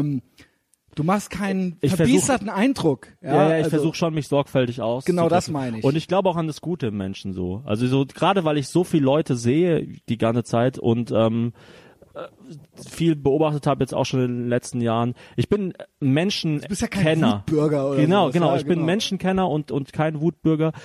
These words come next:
Speaker 1: Und ich glaube, dass, dass, ähm, gerade in der Masse ähm, die Leute schon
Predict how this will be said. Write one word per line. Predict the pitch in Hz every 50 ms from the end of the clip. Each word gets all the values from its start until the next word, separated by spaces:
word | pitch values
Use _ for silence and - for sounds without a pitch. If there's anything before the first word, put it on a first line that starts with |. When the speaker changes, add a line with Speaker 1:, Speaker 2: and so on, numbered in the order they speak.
| - - - - -
Speaker 1:
Und | 143 147 151
ich | 151 - -
glaube, | - 135 135 151 214 208 214 180
dass, | 156 156 151 - - -
dass, | 147 143 - - - - -
ähm, | 127 127 123 127 127 127 127 _ - - _ _ _ -
gerade | - 120 127 143 165 170 170
in | 143 147 135
der | 135 127
Masse | 123 123 147 165 - - 165 156 160 160 156 _ - _ _ _ _ - -
ähm, | 127 127 127 131 127 131 131 131 123 123
die | 123 120
Leute | 123 120 127 139 - 156 139
schon | - - 147 147 160 160 160 156